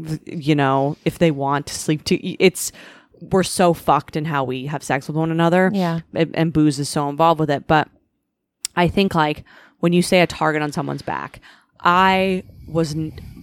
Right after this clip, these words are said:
Speaker 1: the most sexually assaulted when I was actively in my alcoholism.
Speaker 2: Me too.
Speaker 1: And I was so actively in my alcoholism because I have alcoholism in my family, but I was also using alcohol to deal with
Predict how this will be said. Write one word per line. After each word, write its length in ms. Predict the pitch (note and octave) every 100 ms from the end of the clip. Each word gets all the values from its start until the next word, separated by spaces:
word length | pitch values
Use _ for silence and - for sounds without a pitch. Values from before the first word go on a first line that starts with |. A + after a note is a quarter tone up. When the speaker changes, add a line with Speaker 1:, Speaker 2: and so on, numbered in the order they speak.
| D#3
Speaker 1:
the 160 | E3+ F3
most 460 | F3 F#3 F#3 -
sexually 440 | - D#3 - - C#3+
assaulted 420 | C#3 C3 B2+ C3+
when 100 | C#3
I 80 | C#3
was 160 | C3 - -
actively 600 | C#3+ - D3+ C3+ C#3+ C3+
in 160 | C#3
my 280 | C3+ A#2 B2
alcoholism. 800 | - D3 - D3+ A#2 G#2+ - -
Speaker 2:
Me 140 | G#3 G3
too. 220 | F3+ E3 - _
Speaker 1:
And 160 | E3+ D#3+
I 120 | D#3
was 180 | D#3 - _ _ _ _ _ _
so 420 | - - G3 F#3+
actively 480 | E3 E3 E3+ D3 D3+
in 100 | D3
my 100 | C#3+
alcoholism 840 | D3 D#3+ D3 D3 D3 C3+ D3 C#3
because 680 | C3+ D#3+ F#3 D#3 D3+ C#3+ - -
I 80 | B2+
have 100 | D3+
alcoholism 500 | D3+ - E3 D3+ D#3
in 60 |
my 140 | F#3+ E3+
family, 520 | - D3 D3 D#3+ F3+
but 180 | E3 D#3+
I 60 |
was 140 | D#3 D#3
also 280 | D3+ D#3 D3+
using 280 | C#3+ C#3+
alcohol 400 | - D3+ C#3+ C#3
to 80 | C#3
deal 280 | - C#3 C3+
with 240 | C#3+ -